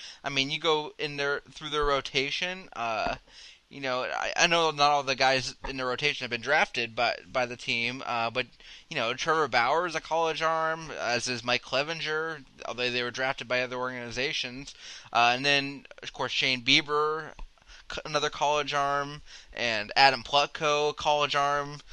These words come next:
and both drafted by the Indians. Um,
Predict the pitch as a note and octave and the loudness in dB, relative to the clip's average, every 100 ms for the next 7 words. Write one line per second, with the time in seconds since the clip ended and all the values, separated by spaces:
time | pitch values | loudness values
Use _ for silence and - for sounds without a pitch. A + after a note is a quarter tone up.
0 | - - - A#2+ - _ - C3+ - D3 | -18 -14 -6 -4 -4 _ -20 -6 0 0
1 | - D#3 C#3+ - C#3+ D3 D3 D3+ D3+ D3 | 4 6 6 4 2 2 2 -2 -2 -4
2 | D3 C#3 - - - - B2 A2+ G2 A2+ | -4 -4 -2 -4 -10 -8 -4 -4 -6 -12